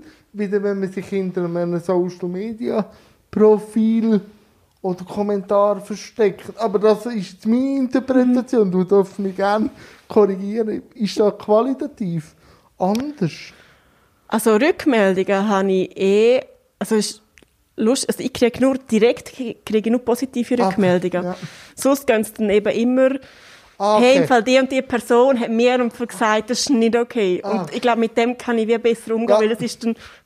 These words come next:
Speaker 2: schon so weit
Speaker 1: Ja, ja.
Speaker 2: gegangen.
Speaker 1: Das ist dann so Telefon-,
Speaker 2: <laughs>
Speaker 1: telefonmässig,
Speaker 2: Ja,
Speaker 1: oder?
Speaker 2: genau, ja, genau, ja.
Speaker 1: Und eben auf Social Media, wie geht's dort?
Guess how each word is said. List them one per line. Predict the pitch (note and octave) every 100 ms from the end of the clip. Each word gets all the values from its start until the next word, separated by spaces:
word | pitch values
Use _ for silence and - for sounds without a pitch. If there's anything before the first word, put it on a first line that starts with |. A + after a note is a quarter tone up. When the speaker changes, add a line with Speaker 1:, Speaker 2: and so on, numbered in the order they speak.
| _ _ A#4+ -
Speaker 2:
schon | - A#3+
so | B3+ A3
weit |
Speaker 1:
Ja, | A3 G#3+
ja. | E3+
Speaker 2:
gegangen. | G3 - C4
Speaker 1:
Das | C#4 A3
ist | B3 -
dann | A3+
so | G3 G#3+
Telefon-, | G3+ G#3+ B3 B3 A#3 A#3 B3 - A4+ - C5 - C5
Speaker 2:
<laughs> | - - - - - F4+
Speaker 1:
telefonmässig, | G#3+ A#3+ A#3 A#3 A3+ F#3+ E3+ D3+ - F3
Speaker 2:
Ja, | C4+ C4+
Speaker 1:
oder? | C#4
Speaker 2:
genau, | C4+ A#3+ A3+ A#3 A3+ -
ja, | B3 A3
genau, | A3+ G#3+ G3+ G#3+ G#3+ _ -
ja. | A3 - - _ _ - - _ _ -
Speaker 1:
Und | G3+ A3 A3
eben | A#3+ C4+ A#3+
auf | -
Social | A3+ A3+ - G#3+
Media, | G3+ A#3+ D4+ C4 A#3+
wie | A3+
geht's | A3 A3 A3 -
dort? | - A3 - C#4+ A#3+